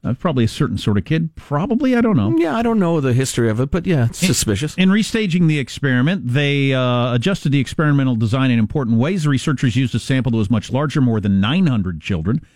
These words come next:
Speaker 1: and also more representative of the general population in terms of race, ethnicity, and parents' education. Researchers also, when an-, analyzing the test results,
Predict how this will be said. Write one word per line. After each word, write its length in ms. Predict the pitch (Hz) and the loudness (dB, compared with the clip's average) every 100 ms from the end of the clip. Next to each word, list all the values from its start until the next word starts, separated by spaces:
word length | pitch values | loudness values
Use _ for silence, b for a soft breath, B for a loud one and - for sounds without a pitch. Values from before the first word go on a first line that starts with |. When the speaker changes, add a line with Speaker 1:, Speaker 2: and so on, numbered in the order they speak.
| b b | b b
Speaker 1:
and 80 | 113 | 0
also 480 | 123 135 - 131 123 | 0 0 0 0 0
more 200 | 113 120 | 0 0
representative 600 | 117 131 120 123 117 110 | 0 0 0 2 2 0
of 80 | 110 | 0
the 60 | 104 | 0
general 280 | 120 107 101 | 0 0 0
population 560 | 117 107 107 160 - | -2 0 0 0 0
in 100 | 131 | 0
terms 240 | 127 120 95 | 2 -2 0
of 80 | |
race, 260 | 104 180 202 | -2 -2 -2
ethnicity, 580 | 156 - 131 113 117 113 | -4 0 0 0 0 0
and 80 | 98 | 0
parents' 280 | 107 98 | 0 0
education. 640 | 98 85 - 214 202 110 131 b b b b | 0 -2 0 -2 0 -4 -6 b b b b
Researchers 520 | 110 135 170 143 127 | 0 0 0 0 0
also, 260 | 143 160 147 | 0 0 0
when 160 | 120 127 | 2 2
an-, 240 | 131 135 | 0 -2
analyzing 540 | 139 139 127 123 120 | 0 0 2 2 2
the 60 | 107 | 0
test 260 | - 135 - | -2 -4 0
results, 440 | 113 117 139 - | 0 0 -4 -8